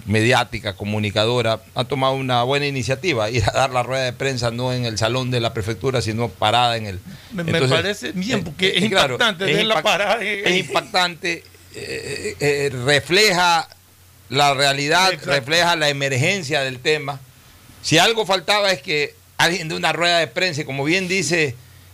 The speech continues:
Speaker 1: eh, el diario El Expreso, la sedimentación del Palmar ya da para ruedas de prensa. Entonces,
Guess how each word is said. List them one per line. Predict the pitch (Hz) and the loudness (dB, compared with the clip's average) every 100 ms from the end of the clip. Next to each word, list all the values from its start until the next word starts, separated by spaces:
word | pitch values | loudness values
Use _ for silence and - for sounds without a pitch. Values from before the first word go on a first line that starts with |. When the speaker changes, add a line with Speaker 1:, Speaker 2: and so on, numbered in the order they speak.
| - | -4
Speaker 1:
eh, | 127 131 120 - | 0 2 2 0
el | 127 | 2
diario | 156 180 | 2 2
El | 160 | -2
Expreso, | - - 175 127 135 - | -4 -2 -2 -2 -10 -4
la | 127 131 | 0 0
sedimentación | 139 143 139 135 131 127 170 | 0 -2 -2 -4 -4 -2 -2
del | 170 | -2
Palmar | 156 143 160 156 | -2 -2 0 0
ya | 151 156 | 0 2
da | 170 180 | 0 0
para | 143 131 | 0 -2
ruedas | 151 151 | 0 0
de | 131 | -2
prensa. | - 180 120 - - - 302 - - - | -4 -6 -8 -10 -14 -18 -16 -16 -18 -8
Entonces, | 147 175 175 160 | -4 0 2 0